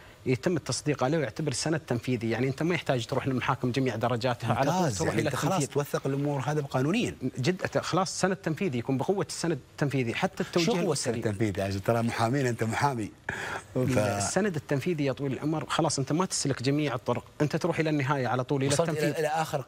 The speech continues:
Speaker 2: قرار اللي من المحكمة.
Speaker 1: خلاص، التنفيذ على طول.
Speaker 2: على
Speaker 1: أنت
Speaker 2: التنفيذ.
Speaker 1: على طول تنفذ، يعني
Speaker 2: أساس
Speaker 1: ما
Speaker 2: مشاهدينا
Speaker 1: يحتاج
Speaker 2: إحنا نبسط الأمور القانونية يعني.
Speaker 1: ما يحتاج، فهذا يختصر لك أمور وايدة ووقت وايد وجهد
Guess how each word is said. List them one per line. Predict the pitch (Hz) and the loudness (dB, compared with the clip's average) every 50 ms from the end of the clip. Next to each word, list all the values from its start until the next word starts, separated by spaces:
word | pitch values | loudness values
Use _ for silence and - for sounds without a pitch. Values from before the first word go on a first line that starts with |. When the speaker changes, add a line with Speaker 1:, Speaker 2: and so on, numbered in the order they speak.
| - | 0
Speaker 2:
قرار | - 127 127 127 120 113 95 | 2 2 2 2 0 -2 -2
اللي | 90 98 101 | -2 -2 0
من | 101 | 0
المحكمة. | 110 110 110 - 175 190 147 | 0 0 0 2 2 0 0
Speaker 1:
خلاص، | 98 - - - - | 0 -4 -6 -10 -10
التنفيذ | - - 170 143 202 202 151 - - | -2 -2 -2 0 0 0 -2 -2 -2
على | 135 139 156 | -2 -2 0
طول. | 151 175 147 120 | 0 -2 -2 0
Speaker 2:
على | - 131 147 | 0 0 0
Speaker 1:
أنت | 156 147 147 | 0 0 -2
Speaker 2:
التنفيذ. | 131 113 - 117 104 87 - - | -2 0 0 -2 -2 -2 -4 -2
Speaker 1:
على | 131 156 170 185 | 0 0 0 0
طول | - 208 139 | -2 -4 -2
تنفذ، | - 160 156 - - - 110 117 | 0 -2 -2 -2 -2 -4 -2 -2
يعني | 135 - 151 | 0 0 0
Speaker 2:
أساس | - 190 | 0 2
Speaker 1:
ما | 208 | 0
Speaker 2:
مشاهدينا | 190 - 120 117 117 117 135 | 0 0 0 0 0 0 0
Speaker 1:
يحتاج | 131 | -2
Speaker 2:
إحنا | 120 113 120 131 | 0 0 0 0
نبسط | 127 127 120 - - 120 - | 0 0 0 -2 -2 -2 0
الأمور | 120 120 117 123 127 127 120 | 0 0 0 0 0 0 0
القانونية | 113 - 120 117 120 123 123 117 107 98 | 0 0 0 2 2 2 2 0 0 -2
يعني. | 90 82 80 - 147 | -2 -4 -2 -2 0
Speaker 1:
ما | 180 190 | 0 0
يحتاج، | 180 - - - 135 123 113 | -2 -4 -2 -2 -2 -2 -2
فهذا | - - 160 147 143 190 196 185 | 0 0 0 2 2 0 0 0
يختصر | 170 - - - - - - 190 | -2 -4 -4 -6 -4 -4 -2 0
لك | 185 165 135 - - | 0 0 -2 -2 -2
أمور | 147 170 175 180 160 151 | -2 0 0 0 0 0
وايدة | 147 143 139 135 135 131 120 117 123 117 | 0 2 2 2 0 -2 -2 -2 -2 -2
ووقت | 113 120 113 117 131 151 170 156 127 - - 135 | -2 -2 -2 0 2 2 2 2 0 -8 -4 -2
وايد | 139 135 131 131 135 131 113 - - 190 - 101 101 104 95 95 | 0 0 0 0 -2 -4 -4 -6 -8 -8 -6 -6 -6 -6 -6 -4
وجهد | 120 131 143 160 143 143 | -2 2 2 2 2 0